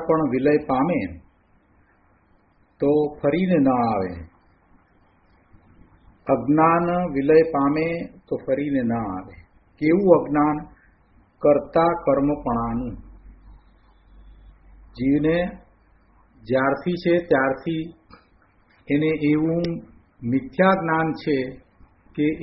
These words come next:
એ પર પદાર્થોના કાર્યો કરી શકે છે, એવું એને મિથ્યા જ્ઞાન છે, ઊંધી શ્રદ્ધા છે અને એમ જ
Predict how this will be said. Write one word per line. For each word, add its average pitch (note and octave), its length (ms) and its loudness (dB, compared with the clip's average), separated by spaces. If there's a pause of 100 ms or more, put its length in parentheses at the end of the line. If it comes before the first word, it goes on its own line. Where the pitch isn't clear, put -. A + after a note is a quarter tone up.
એ D#3+ 40 4 (580)
પર D#3 260 4
પદાર્થોના C#3 840 2
કાર્યો B2 400 0 (100)
કરી D#3 300 -2
શકે B2 260 -4 (140)
છે, C#3 160 -4 (840)
એવું D#3+ 280 -2 (180)
એને D3 180 0 (180)
મિથ્યા C3+ 640 -4 (480)
જ્ઞાન A#2 420 -2
છે, B2+ 200 -6 (800)
ઊંધી C3+ 420 -2 (160)
શ્રદ્ધા C#3 640 0
છે G2+ 160 -6 (1120)
અને D3 160 -4 (200)
એમ C#3 120 0 (100)
જ - 40 -6